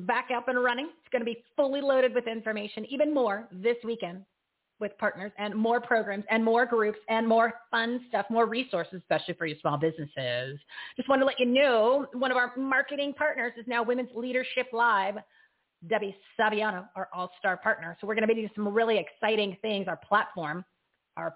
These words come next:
platform, Everything Home, purpose-driven resource platform. We're gonna be doing a lot of things with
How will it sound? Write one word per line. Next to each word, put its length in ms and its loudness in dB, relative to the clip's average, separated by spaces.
platform, 400 -2
Everything 420 -2
Home, 280 0
purpose-driven 880 -2
resource 460 -4
platform. 480 0
We're 100 4
gonna 140 2
be 80 2
doing 160 2
a 40 2
lot 140 2
of 60 0
things 380 0
with 320 -10